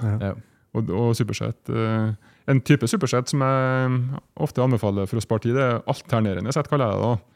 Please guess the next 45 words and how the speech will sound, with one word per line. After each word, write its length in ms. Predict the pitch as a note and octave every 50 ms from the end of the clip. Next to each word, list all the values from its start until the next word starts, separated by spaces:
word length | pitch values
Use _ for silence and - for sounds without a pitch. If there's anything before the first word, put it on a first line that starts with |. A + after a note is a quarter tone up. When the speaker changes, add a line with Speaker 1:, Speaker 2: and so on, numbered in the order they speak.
| _ _
Speaker 3:
Så 80 | _
i 40 | B2+ A#2
stedet 220 | - B2 G#2+ G2
for 100 | - G2
å 60 | G#2 G2+
gå 180 | G#2 G2+ G#2+
rett 220 | A2 A2 - - -
fra 160 | - B2+ A#2
den 60 | A2+ A#2 A2+
ene 80 | G#2 G#2
øvelsen 220 | B2 A#2+ G2+ G#2+ G2+
til 80 | A2
nesten, 240 | A#2 A#2 - - G2+ F2+
så 120 | - A2+
tar 160 | - A#2+ G#2+ F#2
du 40 |
en 60 | F#2+ A#2+ B2+
liten 100 | - A2
pause 220 | G#2 B2 A#2+ - G#2+
mellom. 300 | A2+ A2+ G#2+ G#2+ C3 D3+ - _ _ _ _ _ _
La 60 | A#2
oss 80 | A2 G#2
si 80 | - G#2+
tredve 280 | - A#2 G#2+ G2+ G2
sekunder 260 | - A2+ - - F#2
mellom 240 | G2+ E3 E3+ C3 A2
i 60 | A2+
minste 240 | A#2+ C3+ C#3 - -
da. 200 | F#2+ F2+ G#2 G#2+ F2 - - _
Speaker 1:
Ja. 180 | - A2+ A2+ A#2 - _ _ _ _ _ _ _
Speaker 3:
Og 80 | A#2+ A2+
så 120 | - - A2+
trener 260 | - B2 A#2+ A2+ G#2
du 60 | F#2
bare 280 | G2+ A2 A2 G#2 G2 D#2
ett 120 | G2 G#2+ -
sett 300 | - - A#2+ G#2+ - -
for 140 | - - A2+
en 120 | G#2+ G#2+ A2
øvelse 280 | A2+ G#2 F#2+ - F#2
i 40 | G2
pausen 440 | - - B2 A#2+ A#2 G2+ - - G2
i 40 | G2
andre 300 | G#2 A2 A2+ G#2+ G2+ A#2
øvelsen. 380 | D3+ D3+ B2 - A#2+ A#2 A2